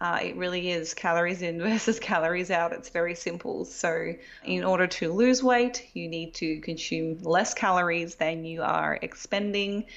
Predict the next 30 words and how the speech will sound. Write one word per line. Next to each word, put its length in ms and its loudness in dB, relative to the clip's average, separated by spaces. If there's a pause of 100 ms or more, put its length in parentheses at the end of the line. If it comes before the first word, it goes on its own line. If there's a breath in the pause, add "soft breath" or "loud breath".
(240 loud breath)
If 200 -4
you 80 2
wanted 300 0
to 100 0
gain 420 2
weight 220 4
or 80 2
gain 320 0
muscle, 480 0
you 100 2
need 220 -4
to 60 -4
be 140 -2
consuming 600 0
more 240 4
calories 600 0
than 200 -8
you're 200 -6
expending 580 -4
every 240 -4
day. 340 0
So 360 0 (500 loud breath)
yeah, 260 2
calories 440 0
is 100 -8
probably 240 0
the 100 -8
most 320 -6
important 520 -6
thing 520 -4